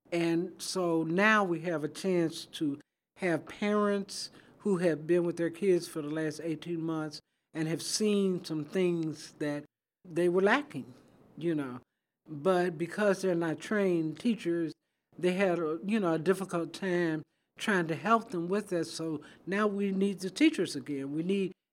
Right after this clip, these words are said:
everybody to come together. My son has a master's degree, and he was teaching his three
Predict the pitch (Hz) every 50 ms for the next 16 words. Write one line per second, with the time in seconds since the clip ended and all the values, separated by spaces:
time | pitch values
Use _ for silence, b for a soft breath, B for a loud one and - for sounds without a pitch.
0 | _ _ _ 190 202 220 226 220 196 202 185 156 165 165 165 160 160 156 147 151
1 | 151 - 180 170 160 160 151 170 165 156 147 160 170 180 190 196 196 185 - _
2 | _ _ _ _ _ _ - - - - 185 170 165 160 160 160 151 165 165 156
3 | 143 135 143 160 170 170 170 165 - - 151 147 - - - 147 131 120 147 143
4 | 143 147 143 - _ _ _ _ _ _ _ _ - - 185 175 170 165 156 147
5 | - - - 208 196 196 190 180 170 - 190 180 170 165 - - - - 143 143
6 | - - - - - 233 190 - 175 151 143 170 165 170 - - 180 175 175 170
7 | 170 185 180 156